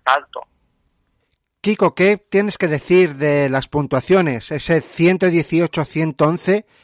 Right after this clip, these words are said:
Speaker 2: que para nada refleja cómo fue el combate.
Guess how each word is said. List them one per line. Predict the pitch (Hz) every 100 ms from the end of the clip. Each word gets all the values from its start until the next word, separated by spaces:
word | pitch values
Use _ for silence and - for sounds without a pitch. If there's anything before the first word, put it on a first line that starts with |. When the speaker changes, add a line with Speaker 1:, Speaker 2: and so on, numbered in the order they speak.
| _ _
Speaker 2:
que | - 147
para | - 147 143 135 139
nada | 156 202 214 196 170
refleja | 196 - 170 - 180 180 156 135 120 _ _
cómo | 160 156
fue | - 147
el | -
combate. | 127 110 107 90